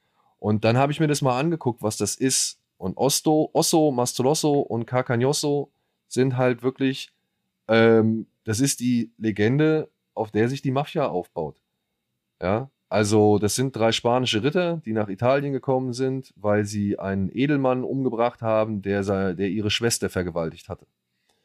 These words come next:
Und dann haben sie sich in den Höhlen da auf der Insel,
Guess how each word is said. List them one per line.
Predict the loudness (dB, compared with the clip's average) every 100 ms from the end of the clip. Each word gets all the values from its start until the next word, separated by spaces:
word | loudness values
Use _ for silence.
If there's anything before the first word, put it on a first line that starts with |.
| _ _ _ _ _
Und | -2 2
dann | 2
haben | 2 2
sie | 2 0
sich | 0 -4 -6
in | -4 0
den | 0 2
Höhlen | 4 6 4 4
da | 0
auf | 0
der | 0
Insel, | 0 0 0 0 -2